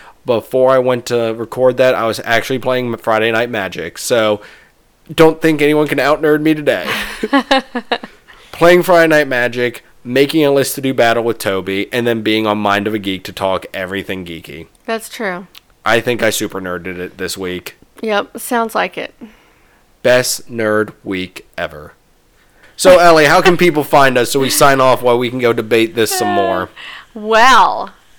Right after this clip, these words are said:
Speaker 2: don't forget to check us out on Podbean.
Speaker 1: You can also find us on Stitcher as
Speaker 2: Mm-hmm.
Speaker 1: well. And you can find us on iTunes. And if you are on iTunes, what do you do, Ellie?
Speaker 2: Well, you give us a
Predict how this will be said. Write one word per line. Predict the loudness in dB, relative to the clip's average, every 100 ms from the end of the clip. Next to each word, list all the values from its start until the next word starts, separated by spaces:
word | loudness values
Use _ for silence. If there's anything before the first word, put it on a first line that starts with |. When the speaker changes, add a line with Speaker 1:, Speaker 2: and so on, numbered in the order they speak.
| _
Speaker 2:
don't | 2 2
forget | 0 -2 -2
to | -4
check | -8 -4 -2 -2
us | -2
out | 0 2
on | 2 -2 -6 -12
Podbean. | -20 0 2 4 0 -4 -10 -10 -14 -16 -18 -18 -12
Speaker 1:
You | -6
can | -6
also | -2 0 0 0 -2
find | -2 -2 -4
us | -8
on | -10 -8
Stitcher | -6 -6 -6 -6 -4 -6 -6 -10
as | -10 -8
Speaker 2:
Mm-hmm. | -6 -2
Speaker 1:
well. | 0 0 0 -4 -12 -20 _ _ -10
And | -8
you |
can | -8
find | -4 -2 -2 -2
us | -4 -6
on | -6 -6 -4
iTunes. | -4 -4 -4 -4 -4
And | -8
if | -10
you | -12 -10 -8
are | -4 -4
on | -4 -6 -6
iTunes, | -6 -6 -6 -10 -6
what | -4
do |
you | -4
do, | -6 -6
Ellie? | -6 -6 -8 -12 _ _ _ _ _ _
Speaker 2:
Well, | -4 2 4 4
you | -2 -10
give | -6 -4 -4
us | -6 -2
a | -2 -2